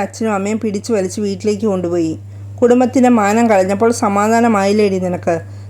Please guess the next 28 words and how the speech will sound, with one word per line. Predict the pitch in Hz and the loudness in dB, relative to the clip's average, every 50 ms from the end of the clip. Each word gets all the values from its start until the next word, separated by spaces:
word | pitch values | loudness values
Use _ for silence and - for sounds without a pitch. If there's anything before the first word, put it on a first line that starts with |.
| - - - | -8 -2 2
നീ | 262 294 311 | 4 4 6
എൻ്റെ | 285 269 277 | 6 4 4
വയറ്റിൽ | 262 233 220 220 214 262 262 233 269 | 4 4 2 2 2 0 0 2 2
തന്നെ | 254 254 247 240 208 | 4 4 4 2 2
വന്ന് | 196 214 226 | 2 0 0
പിറന്നല്ലോടി | 214 226 190 190 196 214 220 226 220 226 220 208 190 | 0 0 -2 0 0 0 2 4 4 4 4 2 0
അസത്തെ." | 185 - - 196 - - 190 175 165 - - - - - - - - - - | 0 -2 -4 -6 -4 -2 -2 -2 -2 -4 -10 -18 -18 -18 -18 -18 -10 -4 0
"അമ്മേ, | 277 294 320 339 311 269 262 | 2 4 4 6 6 6 6
ഞാൻ, | 262 277 302 302 302 269 - - - - | 4 4 4 4 2 0 -2 -6 -4 0
ഞാനൊന്നും | 247 254 294 339 320 262 254 269 294 269 | 2 2 4 4 4 6 6 6 6 4
അറിഞ്ഞിട്ടില്ല." | 233 220 220 240 262 254 254 208 185 190 175 180 185 - - - - - - - - 226 | 4 2 2 2 2 2 0 0 0 0 -2 -4 -8 -12 -16 -16 -16 -16 -14 -8 -2 0
അവൾ | 233 240 269 262 | 2 4 4 4
അവരോട് | 254 220 220 226 233 233 247 254 254 | 4 2 2 2 4 2 2 2 2
കരഞ്ഞു | 233 202 202 202 214 233 | 2 0 2 0 0 0
പറഞ്ഞു. | 214 208 180 180 185 185 - - - - - - - - - 208 | 0 0 -2 -2 -4 -4 -6 -8 -10 -14 -18 -18 -14 -8 -2 0
"അറിഞ്ഞിട്ടില്ല | 208 220 240 262 302 254 285 269 226 226 | 2 4 4 4 4 4 4 4 4 4
പോലും. | 220 202 208 196 190 180 - - - - - - | 4 2 2 0 0 -2 -4 -4 -10 -6 0 2
നീയും | 233 269 311 311 | 4 4 6 6
അവനും | 285 247 247 254 262 254 | 6 6 4 4 4 4
കൂടി | 254 277 262 | 2 2 2
ഞങ്ങളെ | 240 247 220 226 233 240 | 2 2 2 2 2 2
ചതിക്കുമായിരുന്നു | 240 - 247 202 196 220 208 294 277 226 202 185 190 196 | 2 2 0 0 0 0 0 2 2 2 2 0 -2 -2
അല്ലേ? | 202 214 226 220 196 160 - - - - - - - - - | 0 2 2 2 0 -2 -6 -12 -18 -18 -18 -18 -10 -4 0
എങ്ങനെ | 269 277 302 330 349 349 | 2 4 4 4 4 4
തോന്നിയടി | 294 320 262 220 220 240 247 254 254 240 226 202 196 | 4 4 4 4 6 4 4 4 4 2 0 0 -2
ഞങ്ങളോട് | 214 214 220 226 240 247 247 247 240 | -2 0 2 4 4 4 4 4 2
നിനക്കിത് | 214 208 214 - - 208 220 208 | 2 0 -2 -2 -2 -2 -2 -2
ചെയ്യാൻ? | - 220 196 190 190 196 | -2 -2 -2 -2 -2 -2